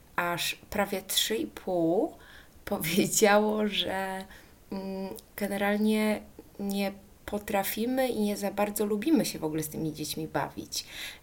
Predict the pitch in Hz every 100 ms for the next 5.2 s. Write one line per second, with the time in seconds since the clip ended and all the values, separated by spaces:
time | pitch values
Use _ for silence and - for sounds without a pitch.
0 | - 170 - - 190 196 - - 190 190
1 | 190 - 185 185 180 175 - 196 180 180
2 | 180 - - - - - 170 - 175 214
3 | 220 214 196 - 202 202 202 190 - 190
4 | - 190 - 214 - - 180 208 - 180
5 | 180 175